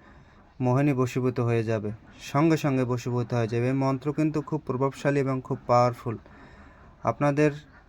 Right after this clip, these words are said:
কি বলবো, এটা কিন্তু পরীক্ষিত মন্ত্র এবং এ মন্ত্র স্বয়ং সিদ্ধি করা মন্ত্র।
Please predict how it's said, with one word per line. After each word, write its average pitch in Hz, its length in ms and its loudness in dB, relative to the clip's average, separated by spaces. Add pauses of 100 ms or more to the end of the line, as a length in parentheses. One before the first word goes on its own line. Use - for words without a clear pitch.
(300)
কি 147 120 0
বলবো, 135 360 4
এটা 139 280 2
কিন্তু 151 540 -2
পরীক্ষিত 139 480 -2
মন্ত্র 147 520 -2 (260)
এবং 131 380 -2 (840)
এ 123 80 -2
মন্ত্র 135 360 0
স্বয়ং 139 540 2
সিদ্ধি 131 340 2
করা 143 220 6
মন্ত্র। 139 440 0